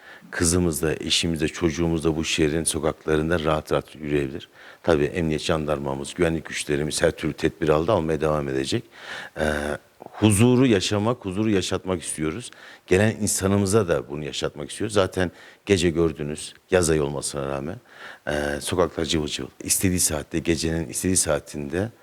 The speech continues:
sokaklarda insanımız rahatlıkla yürüyebilir. Güvenlik açısından hiçbir sıkıntımız yok. Tedbirlerimizi aldık, almaya devam edeceğiz. Yani Kars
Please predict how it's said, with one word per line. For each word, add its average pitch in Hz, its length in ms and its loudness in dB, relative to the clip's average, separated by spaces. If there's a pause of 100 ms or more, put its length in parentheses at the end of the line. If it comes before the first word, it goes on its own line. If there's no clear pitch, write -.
(180)
sokaklarda 80 580 0
insanımız 85 500 -4
rahatlıkla 82 440 0
yürüyebilir. 76 540 0 (240)
Güvenlik 92 260 4
açısından 85 260 0
hiçbir - 200 -2
sıkıntımız 80 580 -2
yok. 113 120 -2 (340)
Tedbirlerimizi 85 600 2
aldık, 87 460 0
almaya 85 320 2
devam 78 220 -4
edeceğiz. 67 320 -4
Yani 85 160 2
Kars 101 360 2